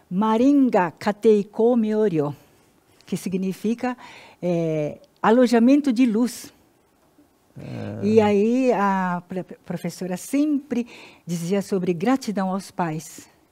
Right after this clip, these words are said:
Speaker 1: E com meus onze anos de idade, já tive esse contato teórico. No momento era teoria, porque com onze anos de idade, ainda não, não, não tinha aquela muita prática, entende?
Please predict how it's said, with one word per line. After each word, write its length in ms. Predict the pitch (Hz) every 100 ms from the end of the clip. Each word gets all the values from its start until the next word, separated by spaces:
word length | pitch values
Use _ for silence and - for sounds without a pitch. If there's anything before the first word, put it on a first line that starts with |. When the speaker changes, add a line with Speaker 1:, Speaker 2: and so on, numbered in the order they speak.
| _ _ _
Speaker 1:
E 80 | 240
com 180 | 233 247
meus 340 | 233 226 208
onze 380 | 208 277 294 226
anos 440 | 220 220 220 - _ _ _
de 120 | 175
idade, 680 | 160 170 214 240 170 147 147 _ _
já 160 | 202 247
tive 260 | - 233
esse 160 | 247 233
contato 640 | - 240 233 214 214 220 220 - - _ _ _ _ _ _
teórico. 680 | 349 349 254 196 156 151 151 - _
No 140 | 170
momento 380 | 170 170 202 220
era 160 | 220 226
teoria, 480 | 226 302 240 185 151
porque 260 | 165 156
com 140 | - 214
onze 380 | 247 269 180 185
anos 260 | 240 202
de 80 | 165
idade, 640 | 156 202 254 233 170 156 - _ _ _ _
ainda 320 | 196 226 233
não, 240 | 240 240 247
não, 320 | 233 233 247
não 320 | 208 233 254
tinha 240 | - 370
aquela 220 | 349 214 185
muita 340 | 180 208 190
prática, 600 | - 196 190 156 - -
entende? 480 | 147 185 196 156 -